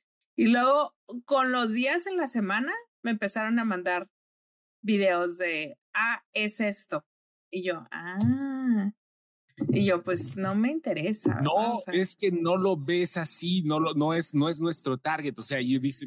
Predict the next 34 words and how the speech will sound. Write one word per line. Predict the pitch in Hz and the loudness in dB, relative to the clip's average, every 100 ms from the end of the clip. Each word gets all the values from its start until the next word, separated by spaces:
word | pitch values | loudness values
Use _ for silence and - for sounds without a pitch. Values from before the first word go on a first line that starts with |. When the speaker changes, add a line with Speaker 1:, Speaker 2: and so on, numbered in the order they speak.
| 110 | -8
Speaker 2:
"Te | 127 | -4
voy | 160 | -2
a | 143 139 | -2 -2
invitar | 113 110 156 | -4 -4 -4
a | |
ver | 147 147 | -2 -2
a | 131 | 0
Brincos | 127 117 113 107 | 0 -2 -4 -2
Dieras". | 135 127 | -4 -4
Pues | - 127 | -8 -2
no. | 214 277 208 _ _ - | 2 2 0 _ _ -2
Speaker 1:
Pero | 302 | 2
Speaker 2:
O | 294 | 2
sea | 302 | 2
Speaker 1:
no | |
es | 320 359 | -2 -4
cultural, | 415 427 339 190 190 240 | -2 0 2 2 2 0
es, | 240 262 247 | -2 -4 -2
no | 269 | -2
es, | 285 262 | -2 -2
no | 277 | 0
es | 294 | 2
un | 311 | 2
movimiento | 302 220 214 269 | 4 4 2 0
cultural, | 254 - 156 165 156 | -2 -2 0 0 -2
güey. | - - | -8 -8
Estamos | 208 247 320 | -4 -2 2
hablando | 185 190 | 2 4
de | 262 | 2
Speaker 2:
No. | 277 | 0
Speaker 1:
un | |
movimiento | 294 196 196 247 | 0 -2 -2 -2
cultural. | 254 190 156 | -2 0 -2
Speaker 2:
No, | 139 | 0